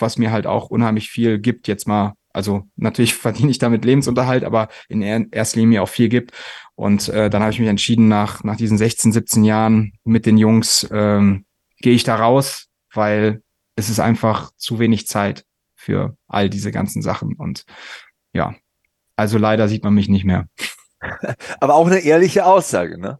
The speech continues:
Speaker 2: <laughs>
Speaker 1: Ja, ja. Ja, irgendwelche Learnings muss ich ja. Also ich meine, es war auch, ich sag auch, es ist wichtig, dass es so geknallt hat, weil egal, ob ich den Kampf gewonnen oder verloren hätte, ich hätte im Tunnel weitergemacht. Ich, ich wette, ähm, so wie ich mich kenne, ich wär so angefixt gewesen,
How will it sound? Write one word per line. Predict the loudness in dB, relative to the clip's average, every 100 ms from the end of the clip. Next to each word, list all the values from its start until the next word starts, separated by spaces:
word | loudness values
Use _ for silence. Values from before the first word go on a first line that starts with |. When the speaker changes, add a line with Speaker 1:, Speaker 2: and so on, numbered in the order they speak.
| -14
Speaker 2:
<laughs> | -8 -4 -2 -2 -4 -8 -10 -12 -14 _ _ 0
Speaker 1:
Ja, | 0 0 -4 -2
ja. | -2 -2 -6 _ -2
Ja, | 0 0
irgendwelche | -4 -6 0 2 2 4
Learnings | 4 4 2 2
muss | 2
ich | 2
ja. | 0 0
Also | 0 0
ich | 0
meine, | 2 2 0 -2
es | -2
war | 2 2
auch, |
ich | 0 -4
sag | -2 -2
auch, | -4
es | -6
ist | -6 -4
wichtig, | -2 0 0
dass | 0
es | -2 -4 -4 2
so | 4
geknallt | 4 0 0 -2 0
hat, | -2 0
weil | -2
egal, | 0 0 2
ob | 0
ich | -4
den | -6
Kampf | -2 -4 -2
gewonnen | -2 0 2
oder | 2 0
verloren | -2 0 2
hätte, | 0 0 -2 -2 -14 -8
ich | -2 -2
hätte | 0
im | -2
Tunnel | 0 2 4 4
weitergemacht. | 2 0 -4 -8 -10
Ich, | -16 -16 -14
ich | -12 -2
wette, | 0 2 2 0 -2 -12 -18 -20 -20 _ -2
ähm, | 2 4 4
so | 4
wie | 2
ich | 2
mich | 0
kenne, | 2 0 2 0 -6
ich | -10 0
wär | 2
so | 4 2
angefixt | 4 2 2 -2 -4 -2
gewesen, | 4 4 4 4 4 2